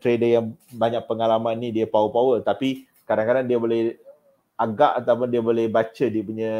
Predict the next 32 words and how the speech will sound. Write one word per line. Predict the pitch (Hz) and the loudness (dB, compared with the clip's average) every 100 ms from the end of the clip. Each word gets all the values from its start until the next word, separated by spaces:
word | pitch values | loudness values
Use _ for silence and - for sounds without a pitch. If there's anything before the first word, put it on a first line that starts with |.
| 110 110 | -4 -2
orang | 110 107 110 | -2 -2 -4
kata, | 135 175 170 - _ _ 127 | -6 -8 -10 -16 _ _ -4
pergerakan. | 113 117 117 123 95 92 - | 0 -2 0 -2 -2 -6 -18
Macam | 98 110 | -8 -4
dia | 110 | 0
dah | 110 110 - _ | 2 0 -4 _
tahu | 131 135 | 0 2
dah | 123 | 2
lebih | 117 117 | 0 -2
kurang, | 117 | -2
okey, | 107 110 | -2 -4
E | 107 | -4
C | 123 | -6
B | 120 | -4
ni | 131 143 - _ _ _ | -4 -6 -10 _ _ _
akan | 104 110 104 | -2 0 0
ada | 104 | -2
spike | - 110 - | -2 -2 -2
atau | 95 107 | -6 -4
bawah. | 101 98 104 95 - - | -2 0 0 0 -4 -6
Okey, | 104 101 | -2 -2
so | - 110 110 - _ _ _ | -2 -2 -2 -8 _ _ _
kalau | 101 | -2
you | 101 104 | 0 0
letak, | 110 120 - 156 127 | 0 0 2 0 0
<laughs> | - 110 | 0 2
orang | 110 113 | 2 2
kata, | 120 151 147 - _ _ | 0 0 -4 -12 _ _
stop | - 147 127 | 0 2 4
orders, | 123 151 170 170 _ _ _ _ | 6 6 6 0 _ _ _ _
kebanyakan | - 131 123 131 127 | 0 2 2 2 0
masa, | 123 170 170 175 | 0 2 2 0